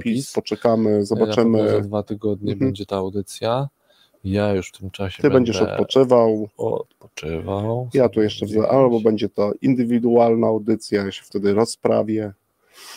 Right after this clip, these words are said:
Speaker 1: Z
Speaker 2: z
Speaker 1: różnymi.
Speaker 2: kilkoma rzeczami. E, ten wątek tych, e,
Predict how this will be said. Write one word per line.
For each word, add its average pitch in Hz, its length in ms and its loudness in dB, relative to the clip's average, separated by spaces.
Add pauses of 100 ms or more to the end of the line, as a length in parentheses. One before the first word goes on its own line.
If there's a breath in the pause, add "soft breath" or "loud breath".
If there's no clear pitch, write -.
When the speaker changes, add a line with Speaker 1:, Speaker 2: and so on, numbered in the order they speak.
(200 loud breath)
Speaker 1:
Z - 80 -14
Speaker 2:
z - 40 -4
Speaker 1:
różnymi. 101 240 -2
Speaker 2:
kilkoma 120 640 2
rzeczami. 110 640 0 (640 loud breath)
E, 110 260 2
ten 110 220 0
wątek 117 440 2
tych, - 480 -6
e, 110 320 2